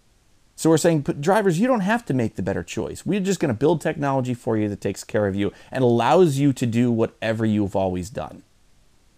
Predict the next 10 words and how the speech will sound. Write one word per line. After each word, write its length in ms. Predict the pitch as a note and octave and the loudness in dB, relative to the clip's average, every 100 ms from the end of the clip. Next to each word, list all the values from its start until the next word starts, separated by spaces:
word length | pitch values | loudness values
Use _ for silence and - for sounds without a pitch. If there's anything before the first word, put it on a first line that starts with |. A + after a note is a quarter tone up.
| _ _ _ | _ _ _
But 100 | A#2 | -6
the 80 | - | -6
pedestrian 680 | G2+ F2+ D3 - B2+ G#2+ | -8 -4 -4 -2 -2 -2
has 200 | G2 G#2+ - | -2 -6 -8
to 100 | F2 | -12
change. 640 | - A#2+ A2 - - _ _ _ _ _ _ _ _ _ _ _ _ _ _ _ _ _ _ _ _ _ | -6 -4 -6 -8 -18 _ _ _ _ _ _ _ _ _ _ _ _ _ _ _ _ _ _ _ _ _
The 80 | - | 0
vehicles 480 | A2+ D#3 G3 G#3 F3 | 4 4 4 4 2
are 60 | E3 | 2
bigger. 440 | D#3+ D#3 A2 D#2 | 2 0 -2 -6